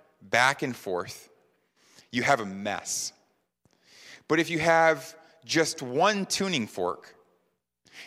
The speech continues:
and you just tune all those pianos to that one fork, the pianos will all automatically be tuned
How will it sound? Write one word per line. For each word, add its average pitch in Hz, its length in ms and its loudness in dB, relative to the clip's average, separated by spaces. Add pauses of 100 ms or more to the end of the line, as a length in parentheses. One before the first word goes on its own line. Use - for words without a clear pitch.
and 147 80 0
you 165 80 0
just 156 320 -4
tune 190 540 -2
all 175 380 4
those 190 280 0
pianos 147 720 -4
to 165 220 -6
that 139 260 2
one 147 600 0 (300)
fork, - 680 -4 (640)
the 147 100 2
pianos 135 1000 -2 (440)
will 123 300 0
all 160 440 2
automatically 135 1080 -2 (360)
be 110 120 -10
tuned 113 720 -6